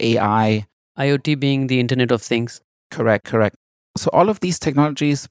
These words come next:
Speaker 1: basically just try to make things faster, cheaper, better, right?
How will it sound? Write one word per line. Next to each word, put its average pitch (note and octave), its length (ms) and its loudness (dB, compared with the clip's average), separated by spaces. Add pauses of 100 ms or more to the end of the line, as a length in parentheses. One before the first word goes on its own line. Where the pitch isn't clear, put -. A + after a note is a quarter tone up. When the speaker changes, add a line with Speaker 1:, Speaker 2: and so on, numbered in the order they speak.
Speaker 1:
basically C#3+ 500 2
just A#2 300 -2
try B2 220 2
to A#2+ 180 -4
make A2 260 0
things A#2 340 0
faster, - 360 -2
cheaper, - 300 -2
better, - 340 -2 (200)
right? - 160 -10